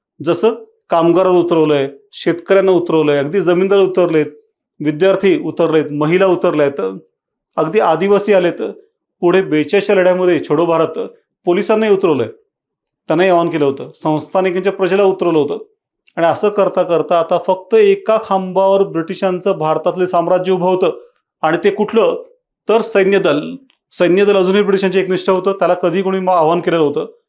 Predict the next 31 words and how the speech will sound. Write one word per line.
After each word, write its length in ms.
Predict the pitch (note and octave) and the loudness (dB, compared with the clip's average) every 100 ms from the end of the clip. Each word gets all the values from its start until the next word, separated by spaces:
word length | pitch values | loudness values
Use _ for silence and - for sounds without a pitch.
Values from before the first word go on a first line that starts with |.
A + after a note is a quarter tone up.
| _ _ _ _ - | _ _ _ _ -2
पण 160 | G3 | 0
हा 80 | F3+ | 0
जो 100 | F#3 | -4
शेवटचा 540 | G3 - G3 A#3+ A#3+ A3 | -4 0 2 2 0 -2
खांब 180 | F#3+ F3 | 0 -2
होता 260 | D#3 D3 D#3 - _ _ _ - | 0 -2 -4 -10 _ _ _ -4
तो 80 | F#3 | 0
आता 180 | F#3 F#3 | 0 0
डळमळायला 420 | D#3+ D#3+ D#3 C#3+ | 0 2 2 2
लागला 240 | C3 - | 0 0
आहे, 200 | D3 D#3 - _ _ _ _ | -2 -2 -10 _ _ _ _
त्याची 220 | D#3 - | -4 -2
निष्ठा 480 | E3 D#3 - G3 D3+ - - | -2 -2 -2 -2 -2 -4 -6
आता 160 | D3 | -4
डळमळते 480 | D3 D3+ D#3 F3+ F3+ | -2 -2 0 0 0
हे 320 | D3 - F3+ | -4 -8 -6
यातनं 220 | D3 C#3+ | -4 -4
दिसून 300 | C#3+ C#3+ D3+ - _ _ _ | -10 -8 -10 -12 _ _ _
आलंय. 420 | F3+ E3+ D3 - D#3 _ _ _ _ | 0 0 -2 -6 -12 _ _ _ _
तर 100 | E3 | -6
परिस्थिती 440 | E3 - D#3+ G#3+ | -6 -6 -6 -4
नियंत्रणाखाली 520 | F#3+ F#3 F#3 G3 F#3+ F#3+ | -2 -2 -2 -2 -2 0
चालली 260 | F#3+ E3+ | 0 0
होती 380 | F3+ D#3+ - _ - | 0 -2 -8 _ -8
या 100 | D3 | -4
सगळ्यामध्ये. 420 | D3+ D3+ C#3+ C#3+ - _ _ _ _ _ | 0 0 0 -4 -10 _ _ _ _ _
मुंबईतल्या 560 | D3+ D3+ E3 F3+ F3+ F#3 | -4 -2 0 0 0 -2
कॉलेज 340 | F#3 E3 F#3 | -2 -2 -2
विद्यार्थ्यांनी 480 | F3 D#3+ F3 F3 F3+ | -4 -2 -2 0 -2
हाक 240 | D#3+ E3+ D#3+ | -2 -2 -2
दिली 180 | D#3+ | -6